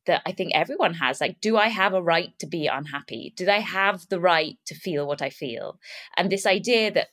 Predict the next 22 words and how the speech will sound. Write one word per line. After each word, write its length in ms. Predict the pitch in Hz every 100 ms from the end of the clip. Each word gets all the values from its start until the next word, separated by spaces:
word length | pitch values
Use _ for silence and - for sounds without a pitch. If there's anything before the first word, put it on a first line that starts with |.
| -
my 160 | 156
feelings 400 | - 294 240 226 220
of 80 |
depression 480 | - - 311 - 202
or 100 | 165
anxiety 680 | 175 170 247 247 240 233 180
or 160 | 160 147
my 140 | 151
experience 480 | 143 - 196 165 -
of 60 | 143
addiction 680 | 151 226 - - 160 160 170 - -
is 200 | - 196
somehow 800 | 269 262 254 226 185 180 180 175 -
not 460 | 214 220 214 - - -
as 320 | 220 233 185
valid 440 | 180 196 196 247 494 - - - -
because 280 | 226 226
my 160 | 226 196
experience 580 | 208 196 - 339 262 226
has 160 | 240 220
not 220 | 247 240
been 240 | 214 202